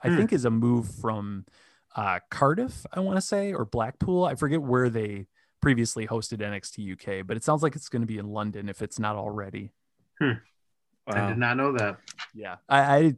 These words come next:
Speaker 1: I
Speaker 3: Wow,
Speaker 1: didn't
Speaker 3: th-
Speaker 1: either.
Speaker 2: I've kinda dropped off on, on U K, unfortunately.
Speaker 1: Yeah.
Speaker 2: I mean, I like the product, but yeah.
Speaker 1: Right. Yeah, there's a
Speaker 3: That's
Speaker 1: lot
Speaker 3: blowing
Speaker 1: of
Speaker 3: my mind.
Speaker 1: Yeah.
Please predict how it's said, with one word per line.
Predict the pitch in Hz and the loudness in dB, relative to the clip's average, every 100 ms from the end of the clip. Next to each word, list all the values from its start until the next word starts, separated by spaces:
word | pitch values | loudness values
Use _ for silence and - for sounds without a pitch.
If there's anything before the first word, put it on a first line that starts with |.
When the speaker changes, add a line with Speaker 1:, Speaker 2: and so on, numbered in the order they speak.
| _ 117 | _ -6
Speaker 1:
I | 107 | 4
Speaker 3:
Wow, | 117 151 | 6 8
Speaker 1:
didn't | 208 | 6
Speaker 3:
th- | 240 | 2
Speaker 1:
either. | 175 | -2
Speaker 2:
I've | - | 4
kinda | 143 117 | 6 6
dropped | 110 117 110 117 | 4 2 2 0
off | 107 110 | -2 0
on, | 107 98 - _ 107 | -4 -4 -10 _ -6
on | 104 98 | -4 -2
U | 104 101 | -2 -2
K, | - 104 | -2 -2
unfortunately. | 104 101 - 107 - 120 107 113 _ _ | -2 -4 -6 -8 -8 -10 -10 -12 _ _
Speaker 1:
Yeah. | 107 92 | -2 4
Speaker 2:
I | |
mean, | 135 120 | 6 6
I | |
like | 113 117 113 | 4 2 0
the | 98 | -6
product, | - 110 107 98 - | 0 2 2 -2 -6
but | 95 92 _ _ | -10 -10 _ _
yeah. | 98 92 - _ _ _ _ | -10 -10 -12 _ _ _ _
Speaker 1:
Right. | 95 90 - - | -16 -16 -20 -6
Yeah, | 120 104 | -2 2
there's | 113 131 | 2 4
a | |
Speaker 3:
That's | 123 | 4
Speaker 1:
lot | 117 113 | 4 6
Speaker 3:
blowing | 170 160 | 6 6
Speaker 1:
of | 131 | 6
Speaker 3:
my | 117 | 6
mind. | 101 110 151 165 95 - _ _ _ _ _ _ _ _ - | 6 6 6 6 0 -6 _ _ _ _ _ _ _ _ -16
Speaker 1:
Yeah. | 95 82 | -12 -12